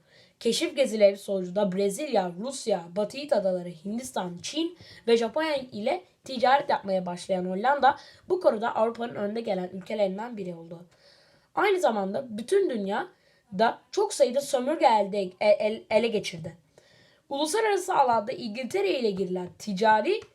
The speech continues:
rekabet dört, dört deniz savaşına sebep ola-,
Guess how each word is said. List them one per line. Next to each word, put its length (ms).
rekabet 680
dört, 240
dört 260
deniz 260
savaşına 440
sebep 380
ola-, 320